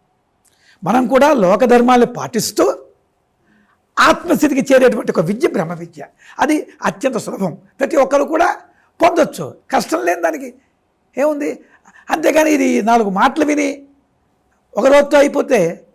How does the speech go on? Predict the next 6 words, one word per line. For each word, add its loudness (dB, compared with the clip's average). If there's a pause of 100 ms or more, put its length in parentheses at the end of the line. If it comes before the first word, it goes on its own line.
అవదు. 0 (220)
గురువుని 0
పట్టుకోవాలా, 0 (360)
గురువు 2
చెప్పినట్టు -2
వినాలి, -2